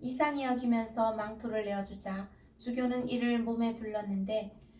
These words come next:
마치 망토가 불을 누르는 것처럼 보였다. 사제는 이를 보고 자선의 가치를 깨달았다. 그는 주교에게서 망토를 돌려받은 뒤 지금보다 더 열심히 기도하기를 약속하고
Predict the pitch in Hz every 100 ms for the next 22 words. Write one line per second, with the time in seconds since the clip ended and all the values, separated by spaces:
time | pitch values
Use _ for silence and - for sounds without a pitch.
0 | - 226 240 - 277 226 226 233 240 226
1 | 220 - 240 254 254 247 277 285 285 247
2 | 226 - 208 196 196 - 214 202 202 -
3 | 175 - _ - - _ _ _ - -
4 | 302 294 269 262 247 240 233 214 214 220
5 | 214 233 233 262 247 240 208 - 220 208
6 | 233 262 226 196 - 175 170 - - _
7 | _ _ _ _ _ _ - 247 247 247
8 | 247 254 247 233 214 - 220 220 214 233
9 | 247 233 233 226 214 214 208 202 202 202
10 | 208 202 208 202 - _ _ - 247 254
11 | 247 247 240 - 240 240 240 226 233 -
12 | 254 247 247 247 240 233 220 208 208 208
13 | 202 196 226 226 208 202 202 202